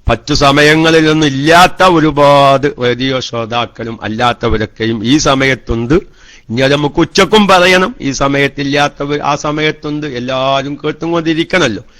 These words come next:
ചിലപ്പം നെച്ചക്കും പോയി ഈ വിഷയമൊന്നും അറിയാതെ പെട്ടെന്ന് ക്ലാസ് റൂമിൽ രണ്ടാഴ്ച മൂന്നാഴ്ച ഒന്നും ക്ലാസ് റൂമിൽ ഇല്ലാത്തതിന്റെ പേരിൽ നാത്തു പോയ കാരണം, അല്ലെങ്കിൽ ഉള്ള റൂമിൽ വൈഫൈ കിട്ടാത്ത കാരണമൊക്കെയും അറിയാത്തവരൊക്കെ ഉണ്ടാവും.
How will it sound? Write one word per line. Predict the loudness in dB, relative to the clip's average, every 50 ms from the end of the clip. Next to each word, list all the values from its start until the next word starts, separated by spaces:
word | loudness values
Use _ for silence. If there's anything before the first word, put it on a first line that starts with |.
| -20 -20 -20 -20 _ _
ചിലപ്പം | -4 -2 0 0 2 2 2 2 2 0 -4 -10 -20 -20 -20 _ _ _ -20 _ -20 _ -4
നെച്ചക്കും | 0 0 0 0 2 2 2 2 4 2 0 2 2
പോയി | 4 4 6 6 4 4 2 0 -6 -14 _ -10 -4
ഈ | -2 0
വിഷയമൊന്നും | 0 0 0 0 2 2 2 2 4 4 4
അറിയാതെ | 4 4 4 4 6 6 6 6 6 6 4 2
പെട്ടെന്ന് | 0 0 -2 -2 -4 -6 -4 -4 -4
ക്ലാസ് | -4 -2 -2 -2 -2 -4 -6 -8
റൂമിൽ | -6 -6 -6 -6 -6 -6 -4 -4
രണ്ടാഴ്ച | -6 -6 -4 -2 0 0 0 0 -2 -4 -6
മൂന്നാഴ്ച | -4 -2 -2 0 0 2 2 2 0 0 -4 -6 -6
ഒന്നും | -4 -4 -4 -4
ക്ലാസ് | -2 -2 -2 -2 -4 -4 -4
റൂമിൽ | -4 -4 -2 -2 -2 -4
ഇല്ലാത്തതിന്റെ | -4 -2 0 2 2 2 2 0 -2 -6 -4 -4 -6 -6
പേരിൽ | -6 -8 -10 -8 -8 -10 -10 -10 -6
നാത്തു | -4 -4 -4 -4 -4 -6 -8 -4 -4
പോയ | -2 -2 0 -2 -2
കാരണം, | -2 -2 -2 -2 -2 -4 -6 -6 -8 -14 _ -20 -20 -20 -20 -20 -20 -8 -2
അല്ലെങ്കിൽ | 0 2 2 2 2 2 2 0 0 2 0 0 -2 -4 -4
ഉള്ള | -2 0 2 4 4 6
റൂമിൽ | 6 6 4 4 4 2 2
വൈഫൈ | 4 2 0 0 -2 0 0 0 0
കിട്ടാത്ത | 0 -4 -6 -4 -2 -2 -2 -2 -4
കാരണമൊക്കെയും | -4 -2 0 0 2 0 0 -2 -2 -4 -4 -4 -2 -2 -2 -2 0 -2
അറിയാത്തവരൊക്കെ | -2 0 0 0 0 0 0 -2 -4 -2 -2 -2 -4 -4 -6 -4
ഉണ്ടാവും. | -2 2 2 4 4 2 0